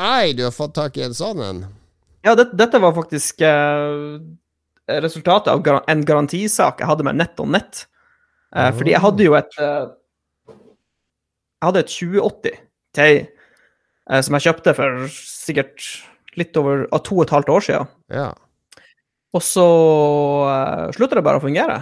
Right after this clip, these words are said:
Speaker 2: plutselig. Og det var jo akkurat når jeg skulle oppgradere P C-en min.
Speaker 1: Ja.
Speaker 2: Eh, så hadde jeg liksom mail frem og tilbake med de, og så sendte jeg inn kortet, og så har det vært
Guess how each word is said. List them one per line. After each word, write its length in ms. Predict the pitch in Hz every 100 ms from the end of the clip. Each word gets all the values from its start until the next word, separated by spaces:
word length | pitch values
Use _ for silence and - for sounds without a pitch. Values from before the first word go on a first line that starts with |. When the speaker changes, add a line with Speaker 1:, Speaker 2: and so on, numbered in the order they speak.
| -
Speaker 2:
plutselig. 300 | 143 139 143 147 _ _
Og 80 | -
det 60 | 180
var 80 | 202
jo 60 | 170
akkurat 220 | 208 160
når 80 | 147
jeg 80 | 135
skulle 140 | -
oppgradere 360 | - 180 160 -
P 120 | 147
C-en 160 | 185 175
min. 160 | - 175 _ _ _
Speaker 1:
Ja. 200 | 190 123 85 _ _ _
Speaker 2:
Eh, 300 | 185 147 143
så 220 | 143 - 180 175 170 165 160 170
hadde 200 | 202 143
jeg 60 | 160
liksom 260 | 151 143
mail 220 | 156 165
frem 160 | 151 165
og 80 | 147
tilbake 340 | 151 185 196
med 140 | 185 233
de, 100 | 220
og 100 | 165
så 340 | 151 151 147
sendte 320 | 143 175 170 143
jeg 80 | 156
inn 40 |
kortet, 520 | 156 202 - 240 240 202
og 80 | 151
så 200 | 143 147
har 100 | 139
det 80 |
vært 120 | 147